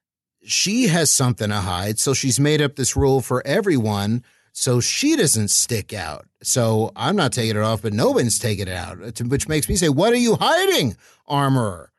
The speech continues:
Are you hiding that you look like Emily Swallow under there? 'Cause that's not something to hide. That's something to celebrate.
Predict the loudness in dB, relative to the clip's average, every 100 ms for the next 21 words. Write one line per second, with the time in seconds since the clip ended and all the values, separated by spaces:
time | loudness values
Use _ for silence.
0 | _ -6 -2 0 0 2 2 0 -2 -2
1 | 0 2 0 0 -2 -2 -2 0 2 0
2 | 0 -2 0 2 2 2 2 2 2 2
3 | 0 -4 _ -6 -2 0 0 0 0 0
4 | 0 0 0 2 2 2 0 -2 0 -2
5 | -2 0 0 2 2 2 2 0